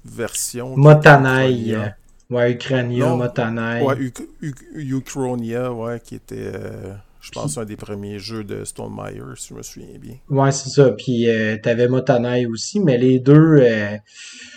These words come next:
Speaker 2: les deux, en fait, Uchronia, Uchronia va avoir une, euh,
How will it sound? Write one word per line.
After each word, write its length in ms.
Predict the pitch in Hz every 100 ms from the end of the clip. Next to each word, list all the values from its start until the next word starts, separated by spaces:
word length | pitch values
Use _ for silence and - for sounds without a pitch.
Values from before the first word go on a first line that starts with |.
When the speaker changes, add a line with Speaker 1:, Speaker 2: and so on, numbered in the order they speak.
| - - _ _ _ _ _
Speaker 2:
les 240 | 113 123 123
deux, 400 | 135 165 175 135
en 120 | 147
fait, 220 | 156 151
Uchronia, 720 | - - 151 147 151 170 175
Uchronia 460 | 175 151 156 147 175
va 160 | 156 131
avoir 460 | 127 139 147 147
une, 240 | 131 120 117
euh, 380 | 113 110 107